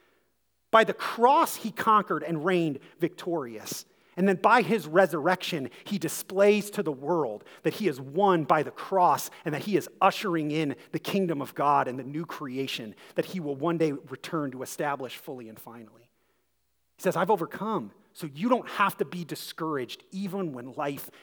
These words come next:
gets really hard." And he leaves them with this final word as he moves into seventeen to pray for them. And what he reminds them, I think, in this moment is that we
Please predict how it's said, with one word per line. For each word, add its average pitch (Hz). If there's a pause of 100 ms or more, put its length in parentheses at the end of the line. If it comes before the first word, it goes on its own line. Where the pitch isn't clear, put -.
gets -
really 139 (240)
hard." 92 (1900)
And 143
he 160
leaves 175
them 175
with 147
this 139
final 156
word 123
as 113
he 131
moves 147
into 151
seventeen 135
to 131
pray 156
for 127
them. 104 (1900)
And 151
what 180
he 190
reminds 185
them, 214
I 180
think, 165
in 139
this 147
moment 131
is -
that 131
we 214